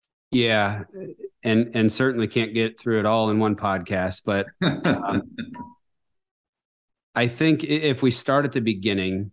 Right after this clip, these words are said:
Speaker 1: you know, where, where do I begin? If I, if I wanna grow a great company,
Speaker 2: Mm-hmm.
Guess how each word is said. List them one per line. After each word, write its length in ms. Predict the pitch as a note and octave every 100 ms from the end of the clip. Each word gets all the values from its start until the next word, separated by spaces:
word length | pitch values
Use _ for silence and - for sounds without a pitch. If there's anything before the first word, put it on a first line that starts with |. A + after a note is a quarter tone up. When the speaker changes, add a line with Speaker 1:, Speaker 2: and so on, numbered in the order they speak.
| -
Speaker 1:
you 140 | G#2
know, 400 | F#2+ F#2+ F#2+ G2+ _
where, 440 | - G3+ A#2 A#2 A#2
where 160 | A#2
do 140 | C3 B2
I 140 | A2+
begin? 380 | G2+ G2+ F#2 F#2
If 160 | F#2 G#2
I, 400 | F#2 F#2 F#2 G2
if 180 | G2 F#2
I 140 | F#2
wanna 300 | F#2+ G#2+ A#2
grow 240 | G#2 G#2 G2+
a 60 |
great 260 | F#2 F#2+ F#2+
company, 600 | G2 F2+ F2+ F2+ F#2 F#2 _ _ _
Speaker 2:
Mm-hmm. 240 | G#2 G2